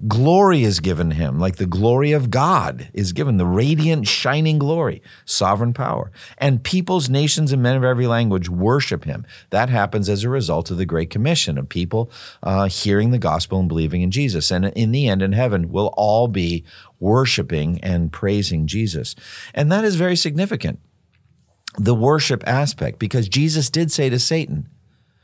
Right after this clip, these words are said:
when Satan said, "I'll give you the whole world, all the kingdoms of the world in their glory, if you'll bow down and worship me." Jesus said, "Away from me, for it is written,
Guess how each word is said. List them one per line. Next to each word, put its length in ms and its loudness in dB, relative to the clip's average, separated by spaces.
when 120 0
Satan 300 2
said, 420 2
"I'll 80 0
give 180 2
you 80 4
the 120 2
whole 360 2
world, 380 0
all 300 8
the 80 4
kingdoms 500 0
of 60 0
the 80 0
world 260 0
in 80 2
their 140 0
glory, 300 2
if 120 -4
you'll 140 -2
bow 240 2
down 200 0
and 120 0
worship 320 -4
me." 180 -8
Jesus 280 0
said, 180 2
"Away 240 2
from 180 -2
me, 140 0
for 160 -4
it 40 0
is 120 -4
written, 280 -4